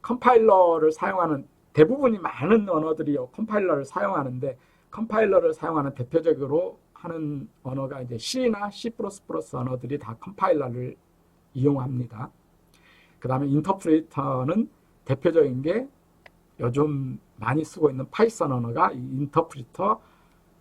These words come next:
그 컴파일러, 인터프리터를 사용한다라고 했습니다. 그리고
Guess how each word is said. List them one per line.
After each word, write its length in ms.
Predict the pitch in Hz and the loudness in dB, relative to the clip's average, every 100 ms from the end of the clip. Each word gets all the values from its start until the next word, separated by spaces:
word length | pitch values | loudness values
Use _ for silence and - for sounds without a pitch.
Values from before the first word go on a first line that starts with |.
| _ _ _ _ | _ _ _ _
그 180 | - 110 | -14 -10
컴파일러, 500 | 170 - 156 131 131 | -8 0 2 2 -2
인터프리터를 680 | 131 127 196 160 156 135 156 | 2 4 4 2 -2 2 2
사용한다라고 720 | 180 175 190 147 135 113 110 | 2 -4 -2 -4 -6 -8 -8
했습니다. 560 | 107 - 107 95 143 185 _ _ _ _ _ _ _ _ _ _ _ _ _ - - | -10 -12 -16 -6 -6 -6 _ _ _ _ _ _ _ _ _ _ _ _ _ -20 -6
그리고 360 | 120 139 185 | 2 6 6